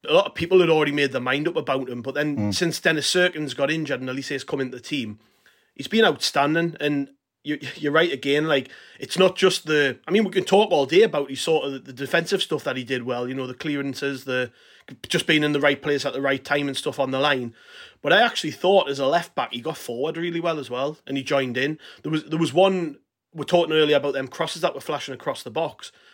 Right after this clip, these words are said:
Speaker 1: There was one that he created where he, he sort of just marauded down the line, put a really good ball across, and I think Embleton, he actually, in that occasion, he gambled on going to the back post and he went too early.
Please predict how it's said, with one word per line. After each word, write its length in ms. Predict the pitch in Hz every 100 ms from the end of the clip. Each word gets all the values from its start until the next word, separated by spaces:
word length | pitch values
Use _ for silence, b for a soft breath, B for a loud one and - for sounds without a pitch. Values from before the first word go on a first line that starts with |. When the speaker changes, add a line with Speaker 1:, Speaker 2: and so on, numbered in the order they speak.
| b
Speaker 1:
There 60 | 139
was 100 | 131
one 220 | 180 180
that 120 | 139
he 140 | 147 156
created 580 | - 135 165 185 180 -
where 200 | 143 139
he, 180 | 135 131 _
he 80 | -
sort 300 | 127 156 143
of 60 | 143
just 220 | 147 - _
marauded 540 | 143 151 175 180 170 170
down 180 | 165 165
the 60 | 151
line, 380 | 127 127 127 b b b -
put 120 | 143
a 40 |
really 220 | 147 185 175
good 220 | 170 -
ball 260 | 165 170
across, 400 | 156 - 131 127 139
and 80 |
I 40 | 139
think 240 | - 151
Embleton, 720 | 139 151 151 147 139 135 127 - b b
he 80 | -
actually, 280 | 185 - 180
in 100 | 156
that 160 | 165 170
occasion, 340 | - 156 135
he 60 | 131
gambled 520 | 117 147 151 139 - _
on 180 | 147 143
going 180 | 135 143
to 40 | 135
the 80 |
back 240 | 131 135 -
post 320 | 151 156 -
and 80 | 135
he 60 | 131
went 220 | 135 135
too 200 | 139 131
early. 320 | 135 147 156